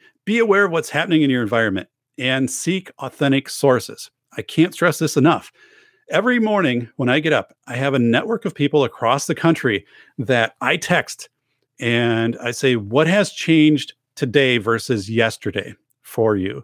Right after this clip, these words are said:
in your setting?" And these are folks who work in the medical setting, are working in areas where they're, they would s-, be sensitive to a ramping up or, or some ch-,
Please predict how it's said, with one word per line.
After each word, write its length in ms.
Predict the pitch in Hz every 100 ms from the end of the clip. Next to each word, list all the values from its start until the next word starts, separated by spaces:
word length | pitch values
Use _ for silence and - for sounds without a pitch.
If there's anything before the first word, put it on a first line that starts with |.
| -
in 160 | 123 120
your 200 | 117 117
setting?" 340 | 143 110 92
And 100 | 113
these 180 | 202 247
are 100 | 233
folks 280 | 185 170 -
who 100 | 143
work 220 | 139 -
in 80 | 175
the 80 |
medical 380 | 170 165 156 151
setting, 400 | - 151 151 147 - - _ _
are 100 | 110
working 300 | 135 - 151
in 120 | 135
areas 460 | - 131 135 127 -
where 220 | 113 117 - _ _ _
they're, 240 | 131 120 - _ _ _ _ _ - 127
they 100 | 131
would 120 | 135
s-, 180 | - -
be 180 | 123
sensitive 760 | 135 165 190 175 - 135 120 -
to 380 | - 123 113 -
a 80 | 104
ramping 500 | 113 131 131 120 113
up 220 | 107 -
or, 380 | 110 104 101 104 -
or 140 | 104
some 320 | - 139 123
ch-, 200 | - -